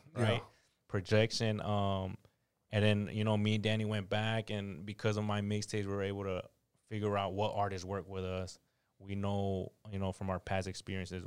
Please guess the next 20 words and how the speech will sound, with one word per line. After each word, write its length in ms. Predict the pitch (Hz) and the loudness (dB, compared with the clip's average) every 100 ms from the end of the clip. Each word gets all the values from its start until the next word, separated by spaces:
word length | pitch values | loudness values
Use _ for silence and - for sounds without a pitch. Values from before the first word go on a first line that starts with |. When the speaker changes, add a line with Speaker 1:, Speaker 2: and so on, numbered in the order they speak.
| 87 | -8
Speaker 2:
who 120 | 98 | -8
to 80 | 92 | -6
work 260 | 95 95 | -4 -4
with, 400 | 90 90 90 90 - - 90 | -6 -6 -6 -6 -10 -18 -18
um, 140 | 90 90 | -14 -12
the 80 | 92 | -10
relationships 520 | 90 95 95 - 92 | -6 -6 -6 -6 -4
that 120 | 92 | -4
we 120 | 92 90 | -4 -4
have. 300 | 92 92 90 | -2 -2 -4
Danny 240 | 92 98 | -4 -4
picked 320 | - - 101 | -6 -8 -8
up 100 | - | -8
the 80 | 101 | -10
call, 440 | - 98 95 95 90 | -8 -2 0 0 -2
made 180 | 90 | -6
some 160 | 87 95 | -6 -6
amazing 420 | 92 98 101 98 | -2 0 2 0
calls, 380 | - 101 98 95 | 0 0 0 -2
right? 320 | 92 101 107 | -2 -2 -4